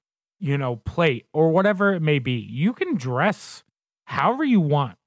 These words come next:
If you wanna be a warrior and dress like a rogue or wear a robe like a cleric, you can,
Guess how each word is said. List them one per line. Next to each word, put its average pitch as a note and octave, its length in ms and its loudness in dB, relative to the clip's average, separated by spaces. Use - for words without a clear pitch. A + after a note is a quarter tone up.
If B2 180 -16
you F3+ 100 0
wanna A3 220 2
be D#3+ 260 -2
a F#3+ 60 2
warrior D#3+ 600 2
and C#3 180 -2
dress B2+ 320 -2
like C#3+ 140 -2
a C3+ 60 -4
rogue B2+ 540 2
or C3+ 440 2
wear C#3+ 380 0
a D3+ 60 4
robe C3 500 -2
like B2+ 220 0
a B2+ 80 -4
cleric, D3+ 520 0
you E3+ 240 2
can, E3 580 -4